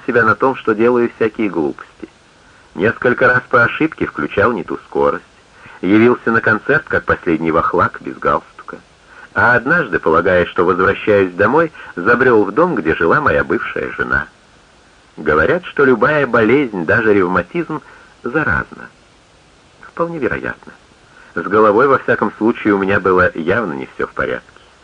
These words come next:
В субботу вечером меня снова потянуло в ночной ресторан, хотя никакого чувства одиночества я не испытывал.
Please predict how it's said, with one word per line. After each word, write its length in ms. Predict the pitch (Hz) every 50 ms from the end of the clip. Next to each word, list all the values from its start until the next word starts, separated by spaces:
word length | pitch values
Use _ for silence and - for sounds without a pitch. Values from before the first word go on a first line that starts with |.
| _ _ _ _ - - - - - - - -
В 100 | - -
субботу 360 | - 98 90 107 135 139 -
вечером 440 | 123 117 131 143 - - 135 127 123
меня 220 | 117 113 113 123 123 -
снова 300 | - 113 104 101 92 90
потянуло 500 | 87 - 95 - - 92 87 90 85 82
в 60 | 78
ночной 380 | 82 82 80 - - 82 78 76
ресторан, 500 | 76 - - - 78 78 98 123 131 120 - - - - -
хотя 280 | - 87 87 - 110
никакого 480 | 107 107 104 - - - - 123 120 113
чувства 420 | - - 117 95 98 - - 85
одиночества 680 | 80 76 92 98 135 156 - - - - - 131 127 127 -
я 180 | 120 82 107
не 180 | 123 120 110 87
испытывал. 560 | - - - - - - - - - 64 -